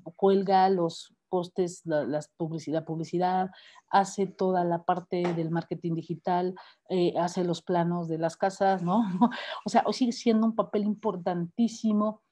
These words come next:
por parte del emprendedor, todo lo que puede hacer, eh, eh, eh, en cuanto a hacer todo lo del negocio, ¿no? Yo he trabajado para varios emprendedores que son los que abren la, la cortina, barren, eh, se ponen en su asiento de director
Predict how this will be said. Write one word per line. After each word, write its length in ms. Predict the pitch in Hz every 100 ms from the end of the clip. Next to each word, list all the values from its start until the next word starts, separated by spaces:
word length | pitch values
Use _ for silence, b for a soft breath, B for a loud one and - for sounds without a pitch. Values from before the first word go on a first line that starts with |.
| _ _
por 200 | - 180
parte 280 | 180 185 190
del 100 | 190
emprendedor, 540 | 170 170 165 165 160 160
todo 300 | - 214 226
lo 180 | 208
que 100 | 202
puede 320 | 160 - 185 180
hacer, 320 | 175 180 226 247 B B B
eh, 100 | 175
eh, 680 | 175 175 170 156 180 185 170
eh, 40 |
en 120 | 180 170
cuanto 260 | 180 175
a 40 | 170
hacer 260 | 202 190 - _ _
todo 240 | 208 208
lo 100 | 196
del 120 | 165 160
negocio, 460 | 156 156 - 160
¿no? 160 | 175 196
Yo 140 | 185
he 20 |
trabajado 300 | 180 185 196 175
para 160 | 175 170
varios 280 | 180 185
emprendedores 640 | 170 151 160 160 170 208 226
que 80 | 170
son 160 | 175
los 140 | 175 170
que 80 | 175
abren 200 | 175 175
la, 160 | 151 B B B B
la 140 | 170
cortina, 840 | 170 165 202 196 196 190 185 185 175 B B
barren, 800 | 175 170 180 175 175 180 180 185
eh, 140 | 147
se 160 | 147 147
ponen 320 | - 185 180
en 80 | 175
su 100 | 170
asiento 420 | 156 - 175 175
de 120 | 170
director 760 | 165 160 160 - 185 190 185